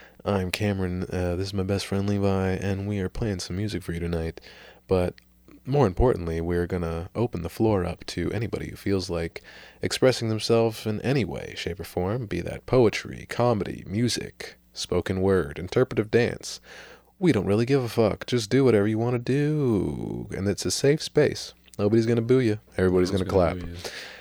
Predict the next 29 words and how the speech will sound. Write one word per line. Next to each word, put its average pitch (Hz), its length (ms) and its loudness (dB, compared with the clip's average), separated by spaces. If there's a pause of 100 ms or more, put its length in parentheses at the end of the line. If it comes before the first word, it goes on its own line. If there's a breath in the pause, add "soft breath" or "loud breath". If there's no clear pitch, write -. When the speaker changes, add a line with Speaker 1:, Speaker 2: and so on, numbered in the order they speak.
(120)
Speaker 2:
No 110 100 -2
tomatoes 104 500 0
thrown. 80 360 -8
Speaker 1:
Yeah, 117 180 6
exactly. 98 580 4 (160)
And, 104 280 2
and 107 160 2
in 101 160 2
doing 123 360 6
that, 95 280 2
I've 95 400 -2 (880)
had 107 160 6
a 90 60 2
few 135 240 2
friends 92 360 2
who 95 80 2
have 85 120 2
never 92 280 4
performed 98 480 -2
before - 500 -8 (180)
come, 87 440 -2 (800 loud breath)
and 85 320 -2
I've, 90 240 2
like, 85 460 -2 (240)
you 117 100 2
know, 92 220 0
sort 98 320 2
of, 87 180 -2
uh, 85 320 0